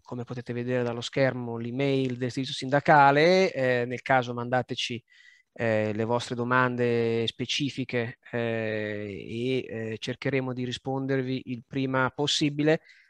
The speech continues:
al netto ovviamente, eh, di quelli che purtroppo sono un po' i dubbi interpretativi che abbiamo evidenziato finora. Eh, attendiamo, eh, quelle che saranno quasi sicuramente le modifiche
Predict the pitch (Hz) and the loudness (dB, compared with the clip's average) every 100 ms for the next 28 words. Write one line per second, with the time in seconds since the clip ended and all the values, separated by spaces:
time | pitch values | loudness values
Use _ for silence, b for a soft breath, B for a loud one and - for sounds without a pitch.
0 | b - 151 156 170 - 151 139 143 151 | b 2 4 6 4 4 0 0 0 2
1 | 156 135 - 131 120 131 131 120 123 120 | 0 -2 -6 -6 -6 -4 -2 0 0 -2
2 | 117 113 123 143 131 135 139 147 135 - | -2 -6 -6 -4 -4 -4 -4 -2 -2 -6
3 | 135 123 151 139 135 143 127 127 120 b | -6 -2 2 2 0 -6 -6 -8 -8 b
4 | b b - 139 139 139 143 - 143 139 | b b -12 -4 -4 0 0 0 0 0
5 | 135 135 139 135 131 135 127 143 139 - | -2 -2 -2 -2 -4 -4 -2 2 2 2
6 | 135 127 - 160 160 160 170 190 226 b | -4 -6 -4 0 4 6 10 8 8 b
7 | b b b 156 139 160 147 - 156 156 | b b b 2 4 6 4 4 4 8
8 | 170 165 151 139 135 - - 139 139 139 | 10 10 8 2 -4 -4 -2 2 2 2
9 | 135 139 131 - 151 147 143 - 147 147 | 2 0 0 2 4 4 2 2 0 2
10 | - - 143 147 143 143 - _ - 156 | 4 4 4 2 2 -4 -8 _ 0 2
11 | 151 151 151 156 160 - 147 147 147 156 | 2 0 0 0 -2 0 -2 -2 -4 -6
12 | 147 - 135 | -6 -4 -4